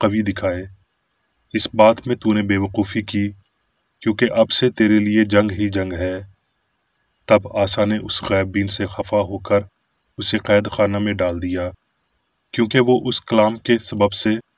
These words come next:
नहायत गजबनाक हुआ और आसा ने उस वक्त लोगों में से बाज औरों पर भी जुल्म किया।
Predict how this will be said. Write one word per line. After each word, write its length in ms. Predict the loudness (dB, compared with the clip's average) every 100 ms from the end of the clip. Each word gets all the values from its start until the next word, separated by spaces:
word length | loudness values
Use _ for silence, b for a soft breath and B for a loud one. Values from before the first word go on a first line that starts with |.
| _ _ -8
नहायत 320 | 0 0 0
गजबनाक 540 | -2 -2 -2 -2 -2 -4 -4
हुआ 340 | -2 -2 -2 -6 _ _ _ _ _ _ _
और 160 | 2 4
आसा 340 | 2 0 0
ने 140 | 0 0
उस 300 | -4 -6 -2
वक्त 300 | -2 -4 -20 _ _ _
लोगों 320 | 0 0 4 2
में 160 | 2
से 200 | 0 0
बाज 420 | 0 0 0 0 -4
औरों 240 | -4 -2 -2
पर 160 | -4
भी 160 | -2 -2
जुल्म 320 | -2 -6 -10
किया। 400 | -10 -8 -8 -10